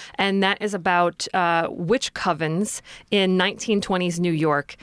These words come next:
in a kind of gangland-esque story. So there's a lot coming from Mary Lambert, and we're so happy that she was able to stop by today because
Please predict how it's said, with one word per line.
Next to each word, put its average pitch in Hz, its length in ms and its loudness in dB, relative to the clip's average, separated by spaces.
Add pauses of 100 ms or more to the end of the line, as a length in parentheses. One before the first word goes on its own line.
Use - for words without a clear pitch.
(180)
in 160 100 -6
a 156 80 0
kind 170 220 -2
of 147 160 -4
gangland-esque 208 1040 2
story. - 720 -4 (440)
So 226 500 2
there's 262 200 4
a 269 80 4
lot 254 540 2 (260)
coming 214 400 2
from 196 220 0
Mary 180 240 4
Lambert, 160 500 0
and 185 280 0
we're 190 80 0
so 214 180 0
happy 220 220 0
that 180 120 0
she - 120 -4
was 202 120 0
able 185 200 2
to 180 40 0
stop 175 300 -2
by 190 160 2
today 170 300 0
because 170 400 -4